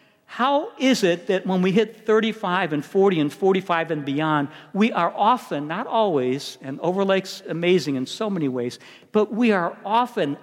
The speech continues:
less productive and less valuable for the kingdom? Why is it that we who have experience and wisdom and resources are often less passionate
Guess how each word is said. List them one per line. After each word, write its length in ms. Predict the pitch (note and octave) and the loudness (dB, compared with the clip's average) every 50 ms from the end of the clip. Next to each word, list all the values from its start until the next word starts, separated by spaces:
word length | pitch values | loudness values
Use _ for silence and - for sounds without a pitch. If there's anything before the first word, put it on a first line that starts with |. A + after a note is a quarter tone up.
| - | -6
less 360 | E3+ D#3 D#3 F3+ A3 A3+ A3+ | -4 -2 -2 0 -2 -2 -4
productive 600 | - - - G#3 D3 - C#3 B2 - - - - | -8 -6 -6 -6 -4 -4 -6 -8 -8 -10 -10 -8
and 120 | E3+ F3 F3 | -8 -8 -6
less 300 | E3+ F3+ G3 F#3 - - | -6 -8 -8 -10 -12 -12
valuable 460 | - D#3 D3 C3 B2 B2 A#2 A#2+ A#2+ | -10 -8 -8 -8 -8 -12 -14 -14 -16
for 120 | - - | -16 -14
the 120 | C3+ A#2+ A#2 | -16 -16 -16
kingdom? 320 | - - - - - _ _ _ _ _ _ _ _ _ _ _ _ _ _ _ _ _ _ - | -18 -20 -20 -20 -20 _ _ _ _ _ _ _ _ _ _ _ _ _ _ _ _ _ _ -16
Why 300 | - G#3+ A#3+ D4 C4+ C#4+ | -10 -4 0 0 2 2
is 400 | C#4+ D#4 E4 E4 C4+ C#4 - - | 2 0 0 0 0 0 2 0
it 140 | F#3 - - | -2 -2 -2
that 180 | F3 E3 - F3 | -6 -6 -6 -2
we 240 | F3+ A#3 B3+ B3+ | 0 0 2 2
who 180 | G3+ A3 G#3 F#3 | 2 0 0 0
have 220 | F#3 F3 D#3 - | 0 -2 -2 -4
experience 800 | D3+ - - - - - - C4+ C4+ B3+ A3+ F3+ D3+ C3+ B2 - | -8 -12 -12 -14 -12 -8 -6 -2 0 2 4 4 4 4 2 -2
and 260 | - - E3 E3+ E3+ F#3 | -6 -8 -8 -6 -6 -6
wisdom 500 | A#3+ C4 C4+ C4 A#3 - - D3 B2+ D3 | -4 -2 -2 -2 -2 -2 -4 -4 -4 -4
and 300 | D#3+ D3 D#3 E3 D#3+ F3 | -6 -6 -8 -8 -6 -4
resources 720 | A#3 C4+ B3 - - - E3+ C3+ C3 - - D3+ C#3 - - - - - _ | -2 -2 -2 -2 -4 -6 -6 -6 -6 -6 -8 -10 -10 -10 -12 -18 -20 -14 _
are 160 | G3 A3 D4 | -6 -6 -4
often 380 | - A#3 - A#3+ A#3+ B3+ A#3+ G#3+ | -2 -2 -2 0 0 0 0 0
less 380 | G3+ G3+ G3 A3 A#3+ - - - | 0 -2 -2 -2 -4 -6 -8 -6
passionate 560 | - F#3+ F3 D3 C#3 - - C3+ C3 B2 | -4 -2 -2 -2 -2 -4 -4 -4 -4 -4